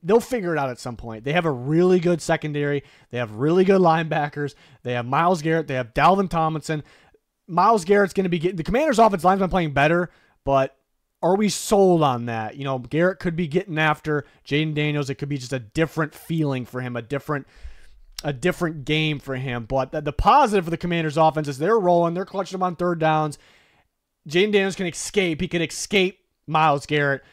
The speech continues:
And the Browns under Jim Schwartz these last two years have run a lot of man coverage, and that's usually a no-no against the running quarterbacks, and you have maybe right now the best scrambling quarterback in football, Jaden Daniels. So there's the matchup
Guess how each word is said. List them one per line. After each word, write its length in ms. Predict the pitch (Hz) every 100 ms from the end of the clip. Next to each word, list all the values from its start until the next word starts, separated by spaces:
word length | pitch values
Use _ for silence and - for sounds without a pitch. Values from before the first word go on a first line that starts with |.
| _ -
And 100 | 160
the 60 | 165
Browns 420 | 135 208 247 202 -
under 440 | 196 190 185 185
Jim 220 | 143 202
Schwartz 380 | 190 180 190 175
these 140 | 170
last 280 | 160 165 -
two 100 | 180
years 320 | 165 156 160
have 320 | 127 160 180 165
run 120 | 175
a 40 |
lot 200 | 165 160
of 40 | 151
man 220 | 151 139
coverage, 420 | - 208 220 202
and 80 | 180
that's 200 | 165 -
usually 320 | 185 165 165
a 60 | 151
no-no 440 | 151 151 151 143
against 300 | 135 143 131
the 80 | 139
running 260 | 143 139
quarterbacks, 480 | 117 135 131 131 127
and 80 | 135
you 80 | 135
have 80 | 131
maybe 240 | 131 131
right 240 | 127 127
now 160 | 131 123
the 80 | 120
best 320 | 123 123 - - _
scrambling 420 | - 139 131 127
quarterback 400 | 117 131 120 117
in 40 | -
football, 240 | 120 120
Jaden 220 | 113 113
Daniels. 320 | 117 185 127
So 60 | -
there's 180 | 139 135
the 80 | 127
matchup 400 | 185 170 151